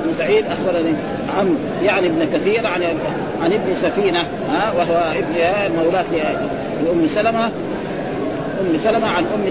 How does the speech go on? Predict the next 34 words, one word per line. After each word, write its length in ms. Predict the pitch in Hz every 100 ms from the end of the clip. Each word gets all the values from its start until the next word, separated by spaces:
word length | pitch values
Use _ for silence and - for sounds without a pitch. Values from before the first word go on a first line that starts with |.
| -
سلمة 260 | 190 165
زوج 220 | 147 185
النبي 280 | 165 160 160
صلى 240 | 196 165 156
الله 120 | 151
عليه 60 |
وسلم، 240 | 202 214 180
قال: 180 | 180 -
"سمعت 280 | 190 - -
رسول 280 | 247 214 202
يقول 420 | 175 160 185 240 - - -
بمثل 380 | 170 208 226 202 190 180 170
حديث 260 | 160 233 190 175
أبي 160 | 175 156 -
أسامة 320 | 208 196 175
وزاد"، 260 | 156 190 165 185
قال: 100 | 160 139
"فلما 340 | 170 202 190 170
توفي 320 | 202 - 190
أبو 140 | 160 156 147
سلمة 220 | 220 220 180
قلت: 300 | 233 214 190
من 120 | 240 233
خير 180 | 226 202
من 300 | 190 180 165
أبي 180 | 170 175
سلمة 340 | - 175 151 139 - - -
صاحب 340 | 220 226 220
رسول 360 | 185 180 208 196
الله 320 | 180 185 175 165
صلى 200 | 160 156
الله 260 | 160 196 170
عليه 200 | 156 151
وسلم؟" 440 | 147 202 196 202